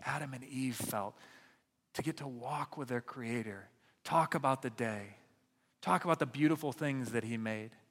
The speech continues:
The Almighty God who fashioned them in their, in His image wanted intimacy with them. But not this night. It doesn't go quite that same way. Adam and Eve's sin cost them the worst trade in human history.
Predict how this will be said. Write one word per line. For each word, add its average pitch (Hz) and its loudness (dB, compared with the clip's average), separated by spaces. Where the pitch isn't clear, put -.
The 160 -6
Almighty 156 2
God 123 4
who 120 -6
fashioned 131 -2
them 123 -4
in 117 -6
their, 117 -4
in 123 -2
His 117 -2
image 110 -10
wanted 131 -2
intimacy 127 -6
with 104 -16
them. 110 -14
But 127 -4
not 156 6
this 165 2
night. 139 2
It 143 -4
doesn't 139 4
go 143 6
quite 139 4
that 131 8
same 131 2
way. 127 4
Adam 139 6
and 135 2
Eve's 143 6
sin 131 0
cost 139 2
them 131 0
the 123 0
worst 127 0
trade 127 2
in 120 2
human 117 -2
history. 117 -6